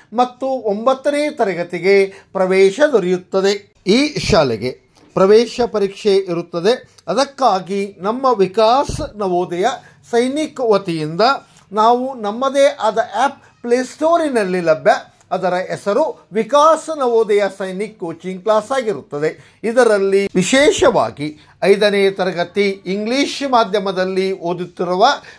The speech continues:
ವಿದ್ಯಾರ್ಥಿಗಳಿಗಾಗಿ ವಿನೂತನವಾದಂಥ ಕೋರ್ಸನ್ನು ತಂದಿರುತ್ತೇವೆ, ಅದೇ ಜೈ ಜವಾನ್.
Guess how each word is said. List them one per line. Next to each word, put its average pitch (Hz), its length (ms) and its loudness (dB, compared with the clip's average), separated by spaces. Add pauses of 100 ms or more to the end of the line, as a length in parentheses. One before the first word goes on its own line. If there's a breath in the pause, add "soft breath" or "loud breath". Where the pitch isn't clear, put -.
ವಿದ್ಯಾರ್ಥಿಗಳಿಗಾಗಿ 160 1300 0 (280 soft breath)
ವಿನೂತನವಾದಂಥ 190 1080 -2
ಕೋರ್ಸನ್ನು 175 760 -2
ತಂದಿರುತ್ತೇವೆ, 175 1160 -2
ಅದೇ 254 400 0
ಜೈ 196 320 0
ಜವಾನ್. 104 520 -10